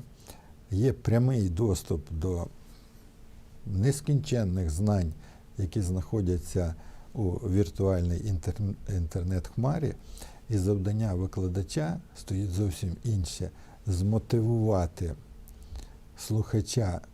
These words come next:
е, знайти знання, надати логіку сприйняття цих знань, щоб із оцього величезного хаосу, неймовірної кількості знань,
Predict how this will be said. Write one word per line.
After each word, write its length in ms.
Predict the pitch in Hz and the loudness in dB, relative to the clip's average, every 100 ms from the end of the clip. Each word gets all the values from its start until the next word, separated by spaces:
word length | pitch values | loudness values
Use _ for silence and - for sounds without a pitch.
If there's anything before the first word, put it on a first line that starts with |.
| - - - - - - - - - | -18 -16 -16 -18 -18 -16 -16 -14 -6
е, 280 | 110 98 98 - - - - - - - - | -2 0 -2 -6 -10 -10 -10 -18 -20 -20 -8
знайти 500 | 107 95 107 95 104 92 | 0 4 4 4 0 0
знання, 420 | 113 139 185 226 - - - - - - - - - - - | 2 2 2 -2 -8 -18 -20 -18 -16 -18 -20 -20 -20 -20 -2
надати 800 | 104 110 95 151 147 143 117 - - - | 2 2 4 4 4 4 2 0 -4 0
логіку 840 | 104 143 131 101 107 - 98 92 - | 4 4 6 4 2 0 0 0 -4
сприйняття 920 | - - - 120 110 101 95 98 85 - - | -10 0 4 6 6 4 2 -2 -2 -6 -4
цих 240 | 117 104 | 0 0
знань, 360 | 110 139 151 170 - - - - - | 0 0 0 -2 -10 -18 -20 -20 -14
щоб 380 | - 110 90 98 - | -2 0 2 0 2
із 180 | 107 - | -2 -2
оцього 580 | - - 135 117 101 - - | -4 -2 2 4 2 0 -2
величезного 960 | 85 113 107 - 165 147 117 104 107 | 2 4 2 2 0 2 0 0 0
хаосу, 760 | - - 113 95 87 - - 139 - - - - - - - - | -2 0 2 4 2 -2 -2 -4 -4 -18 -18 -16 -16 -18 -20 -8
неймовірної 920 | 87 98 113 127 123 123 101 104 92 | 0 4 4 4 4 4 2 2 0
кількості 640 | 87 - 95 - 85 - 92 | -2 0 0 0 -6 -4 -4
знань, 380 | 85 123 165 | -2 0 0